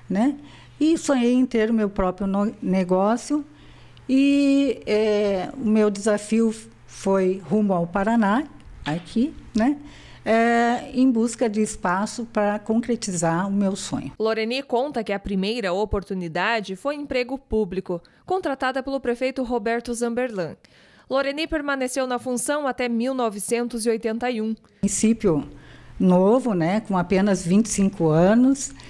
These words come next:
Speaker 1: é, com pouca ou nenhuma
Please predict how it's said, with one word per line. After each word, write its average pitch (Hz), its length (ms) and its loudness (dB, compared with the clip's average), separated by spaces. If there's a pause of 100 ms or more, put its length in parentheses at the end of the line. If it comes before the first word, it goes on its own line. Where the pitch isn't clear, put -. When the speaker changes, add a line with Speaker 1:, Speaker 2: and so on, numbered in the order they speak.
(260)
Speaker 1:
é, 190 760 2 (400)
com 190 600 4 (300)
pouca 226 580 2 (360)
ou 190 260 2 (340)
nenhuma 202 680 4